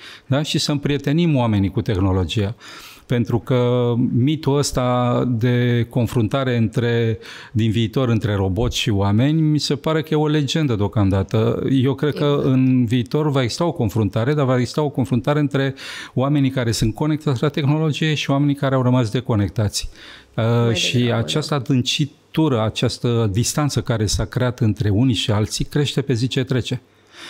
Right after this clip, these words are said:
Speaker 1: Pe măsură ce tehnologiile avansează, uh, distanța asta între cei dintr-o parte și cei din cealaltă crește
Speaker 2: Deci,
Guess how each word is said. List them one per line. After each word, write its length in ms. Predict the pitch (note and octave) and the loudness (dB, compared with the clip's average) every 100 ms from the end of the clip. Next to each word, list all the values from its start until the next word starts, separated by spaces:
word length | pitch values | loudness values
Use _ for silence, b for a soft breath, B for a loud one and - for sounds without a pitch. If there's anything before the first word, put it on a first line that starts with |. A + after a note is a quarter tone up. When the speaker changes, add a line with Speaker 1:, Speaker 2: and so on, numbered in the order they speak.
| B | B
Speaker 1:
Pe 100 | - | 0
măsură 320 | G#2+ G#2+ B2 | 0 2 0
ce 160 | G#2 B2 | 0 -2
tehnologiile 600 | A#2+ G2+ G#2+ G#2 F2+ G#2 | 0 2 2 2 2 2
avansează, 760 | G2+ G2 G2 C3+ C3 C3 C3 C#3 B B _ | 2 2 2 0 2 2 0 -4 B B _
uh, 120 | A#2 G#2+ A2+ | 0 2 2
distanța 500 | G2 A2+ C3 A#2+ - | 0 0 0 0 0
asta 280 | A#2+ - A2+ | 0 0 2
între 640 | G#2 - A2+ A2 G#2+ A2 - _ - | 2 2 0 2 2 0 -4 _ -8
cei 220 | - A#2+ | -2 0
dintr-o 260 | G#2 A2+ | 0 0
parte 320 | A2 A#2+ G#2+ G#2 | -2 -2 -2 -4
și 140 | - | -2
cei 180 | - A#2 | -4 0
din 360 | G#2+ G#2+ A2 G2+ | 2 4 2 0
cealaltă 640 | - B2+ C3 B2 C3+ C3 B2+ | -2 0 0 0 0 0 -2
crește 440 | B2+ B2 A#2 - | -2 -2 -2 -2
Speaker 2:
Deci, 120 | D3 | -4